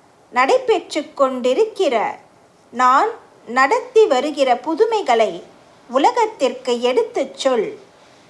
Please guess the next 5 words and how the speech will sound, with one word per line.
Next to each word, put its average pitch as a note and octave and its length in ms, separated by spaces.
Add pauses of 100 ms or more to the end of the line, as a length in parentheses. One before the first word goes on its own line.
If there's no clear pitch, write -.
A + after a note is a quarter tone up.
இவற்றையே E4 880 (340)
அடிக்கடி B3+ 840 (320)
நினைத்து C#4+ 580
பழகு. A#3 760 (680)
அன்னையின் D#4 760